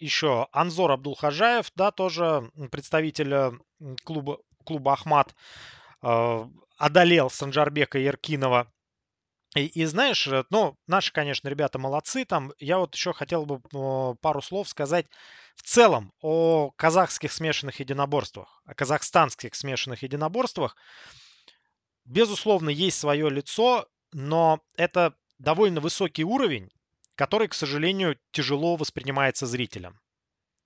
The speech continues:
Огромное количество борьбы, и это как, это правило, это нормально. То есть, э, э, это вот к-, причем борьбы к-, с огромным количеством контроля, очень вязкой, и это все из поединка в поединок,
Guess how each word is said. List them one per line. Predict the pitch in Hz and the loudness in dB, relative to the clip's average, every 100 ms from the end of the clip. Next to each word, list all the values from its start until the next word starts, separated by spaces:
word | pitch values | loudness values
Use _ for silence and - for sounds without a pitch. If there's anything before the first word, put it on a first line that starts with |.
| _ _ _ _ _ _ _ | _ _ _ _ _ _ _
Огромное | 135 123 147 214 180 160 | -6 0 4 4 4 2
количество | - 156 160 - - 143 | 2 0 0 -6 -6 -4
борьбы, | 143 156 160 254 | -2 -2 -2 -2
и | 208 156 | -2 -2
это | 185 180 | -2 -4
как, | - 160 143 - | -6 -6 -6 -8
это | 175 175 | -6 -2
правило, | - 214 202 117 98 - _ _ | 2 4 4 2 -4 -14 _ _
это | 143 156 | -8 -4
нормально. | 147 139 175 175 117 90 _ _ - | -2 0 4 4 2 -12 _ _ -6
То | |
есть, | 131 117 - | -4 -2 0
э, | 131 - - - - _ | 0 -2 -18 -20 -20 _
э, | 131 135 160 | -2 0 0
это | 170 | 0
вот | 190 - | -2 -2
к-, | - | -6
причем | - 151 190 160 | -4 0 -2 -2
борьбы | 131 165 151 185 220 208 | 0 2 2 -2 0 -2
к-, | - | -4
с | - | -2
огромным | 147 185 180 | 0 0 -2
количеством | 160 170 170 - 160 | -2 -2 -2 -6 -6
контроля, | 170 160 151 214 190 | -2 -2 0 2 2
очень | 160 165 | 0 -4
вязкой, | 156 180 202 - - 165 | 0 4 4 4 -2 -2
и | 156 165 | -2 0
это | 170 180 | 0 -2
все | - 175 | -6 -6
из | 160 | -6
поединка | 170 175 175 165 156 | -6 -6 -6 -6 -8
в | - | -6
поединок, | 165 165 208 | -6 -4 -4